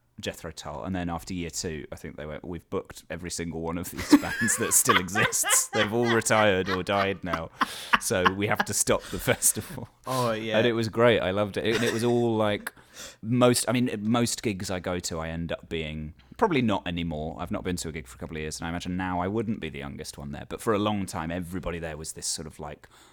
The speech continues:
Speaker 1: old silver-haired guy in a sort of mad t-shirt, and he'd always go, "You're very young to be here," and they they always acted, like, a bit annoyed, but also quite happy to be like, "Oh, cool, look, we're still cool 'cause there's young people here."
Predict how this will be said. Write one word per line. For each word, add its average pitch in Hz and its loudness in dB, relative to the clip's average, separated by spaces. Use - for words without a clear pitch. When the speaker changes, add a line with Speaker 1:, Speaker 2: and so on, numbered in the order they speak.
Speaker 1:
old 80 -6
silver-haired 80 -4
guy 76 -8
in 73 -8
a 73 -8
sort - -10
of 76 -12
mad 80 -8
t-shirt, 80 -6
and 80 -8
he'd 80 -8
always 78 -6
go, 78 -10
"You're 92 -8
very 185 -2
young 143 0
to 123 -6
be 120 -2
here," 151 -2
and 101 -2
they 82 -4
they 110 2
always 120 4
acted, 113 -2
like, 104 0
a 110 0
bit 123 2
annoyed, 113 2
but - -2
also 107 0
quite - -2
happy 95 -6
to 95 -8
be 95 -2
like, 90 -6
"Oh, 185 -6
cool, 214 -2
look, 180 -2
we're 147 -2
still 156 -4
cool 156 -2
'cause 131 -8
there's 110 -4
young 139 -4
people 104 -8
here." - -12